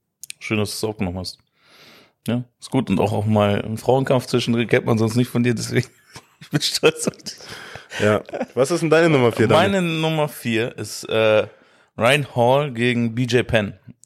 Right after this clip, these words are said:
Speaker 1: Ähm, was die Submission besonders macht, ist einmal die Ausführung. Äh, ich glaube, Ryan Hall geht also die ganze Zeit so ein bisschen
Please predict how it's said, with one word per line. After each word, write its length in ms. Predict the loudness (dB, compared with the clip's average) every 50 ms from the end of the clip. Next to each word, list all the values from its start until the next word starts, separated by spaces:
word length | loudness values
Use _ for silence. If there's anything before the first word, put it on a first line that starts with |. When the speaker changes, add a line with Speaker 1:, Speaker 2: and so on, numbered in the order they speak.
| _ -16 -10
Speaker 1:
Ähm, 480 | -8 -8 -8 -8 -10 -10 -10 -10 -12 -16 _ _ _ _ _ _ _ _ _ _ _ _ _ _ _
was 500 | _ -16 -12 -2 2 2 2 2 0 -4
die 120 | -6 -6 -4
Submission 480 | 0 0 0 2 2 0 0 0 0
besonders 260 | 2 2 2 2 2 2
macht, 120 | 0 0
ist 60 | 2
einmal 140 | 2 2 2
die 80 | 2 2
Ausführung. 540 | 2 0 0 0 0 0 0 0 -2 -4 -6 _ _ _ _ _ _ _ _ -16 -10 -6
Äh, 200 | -6 -4 -4 -4
ich 80 | -2 2
glaube, 200 | 2 2 2 0
Ryan 160 | -2 0 2
Hall 360 | 4 6 6 4 4 0 -4 -10 -18 _ _ -6
geht 200 | -2 -2 0 0
also 160 | 0 0 0
die 120 | -2 -2 0
ganze 260 | 2 2 2 2 0
Zeit 80 | -2 0
so 80 | -2
ein 80 | -4 -4
bisschen 360 | -4 -2 0 0 -2 -2 -6